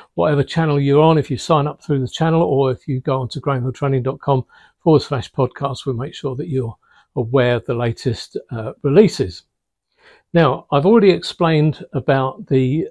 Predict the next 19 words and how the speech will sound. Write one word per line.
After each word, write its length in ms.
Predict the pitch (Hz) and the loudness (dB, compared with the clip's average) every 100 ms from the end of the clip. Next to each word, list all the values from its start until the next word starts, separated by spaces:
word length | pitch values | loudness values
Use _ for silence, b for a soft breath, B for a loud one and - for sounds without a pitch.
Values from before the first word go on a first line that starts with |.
| - | -6
um, 420 | 135 120 127 139 208 196 185 | -6 -4 -6 -8 -12 -20 -4
the 260 | 139 131 | -2 -2
diffusion 480 | 120 127 156 143 - | -4 2 2 2 0
of 60 | 117 | -2
innovation 540 | 120 117 107 - 165 - _ _ b b b b - | -2 -2 -6 -6 -6 -8 _ _ b b b b -4
and 340 | 143 135 139 - | 0 2 0 -4
the 80 | 123 | 0
position 400 | 160 143 - 147 | 2 4 4 4
we're 180 | 139 127 | 4 2
in 80 | |
at 100 | 127 | 2
the 80 | 127 | 2
moment. 380 | 135 135 107 - - | 4 4 2 -8 -4
We've 200 | 131 - | -2 0
gone 200 | 143 127 | -2 -2
through 240 | - 185 | 4 4
the 80 | 151 | 4
first 260 | - 139 | -2 -4
stages. 560 | - 110 101 147 156 - | -4 -8 -6 -4 -6 -6